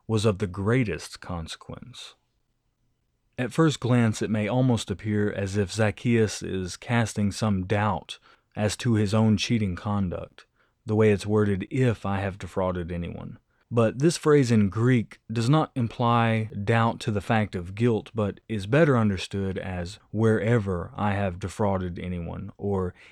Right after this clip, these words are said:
"insofar as I have defrauded anyone." The law required that the wrongdoer was to make full restitution for whatever was stolen, plus an additional twenty percent of the item's value.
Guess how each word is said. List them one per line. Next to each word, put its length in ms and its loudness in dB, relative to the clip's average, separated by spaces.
"insofar 1000 4
as 440 -8
I 120 0
have 260 -2
defrauded 600 -4
anyone." 540 -10
The 260 -2
law 360 0
required 800 -2
that 160 0
the 100 0
wrongdoer 640 2
was 200 0
to 80 -6
make 220 -2
full 400 -2
restitution 840 -2
for 140 -4
whatever 360 -4
was 140 -6
stolen, 580 -6
plus 300 2
an 100 0
additional 540 -2
twenty 440 -2
percent 560 -4
of 100 -8
the 160 -2
item's 380 -2
value. 560 -8